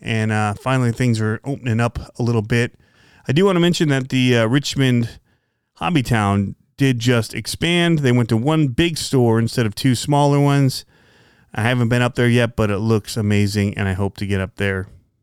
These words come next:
in the future. So, um, that's it for this, uh, episode, guys. Thanks for tuning in. Listen to me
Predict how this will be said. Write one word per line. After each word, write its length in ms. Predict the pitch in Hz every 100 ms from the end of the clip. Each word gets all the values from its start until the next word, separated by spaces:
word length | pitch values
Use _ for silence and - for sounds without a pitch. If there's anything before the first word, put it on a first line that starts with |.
| _ _ _ _ _
in 140 | 117 98
the 80 |
future. 420 | 95 110 98 98 90
So, 420 | - 185 180 123 - - - - - _ _
um, 540 | 120 123 127 127 127 - _ _ _ 175
that's 360 | 120 175 208 -
it 160 | 240 226 -
for 180 | _ 185
this, 380 | 175 226 - -
uh, 260 | 202 185 170
episode, 540 | 214 226 - 180 147
guys. 460 | 143 135 151 175 -
Thanks 260 | 185 196
for 200 | - 185
tuning 520 | 156 - 165 196 190
in. 320 | 185 196 220 208 _ _ _ _ _ _
Listen 300 | 127 160 -
to 60 | 170
me 340 | 165 160 135